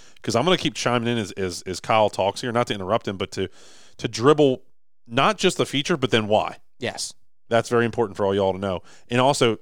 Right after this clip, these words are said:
Speaker 1: when he says fifty-two inch side door, pay attention to that because most side doors are not that wide.
Speaker 2: Yeah, they're forty-eight, right?
Speaker 1: Correct.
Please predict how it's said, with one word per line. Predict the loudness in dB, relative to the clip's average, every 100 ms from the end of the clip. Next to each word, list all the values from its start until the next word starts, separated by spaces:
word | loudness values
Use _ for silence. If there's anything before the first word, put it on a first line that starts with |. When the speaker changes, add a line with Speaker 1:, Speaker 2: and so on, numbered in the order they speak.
| -10
Speaker 1:
when | -10 -6
he | -2
says | -4
fifty-two | -2 -6 -4 -6
inch | -4 0
side | 2 2
door, | 0
pay | 0 -2
attention | -2 -4 -2
to | -6
that |
because | -6 -8 -8
most | -2 -2 0
side | 0 2 2
doors | 0 -2 -6
are | -6
not | -6 -4
that | -6
wide. | -6 -6 -2
Speaker 2:
Yeah, | -2
they're | 0 -4
forty-eight, | -4 -6 -6 -8 -10 -14
right? | -12 -6
Speaker 1:
Correct. | 0 0 -2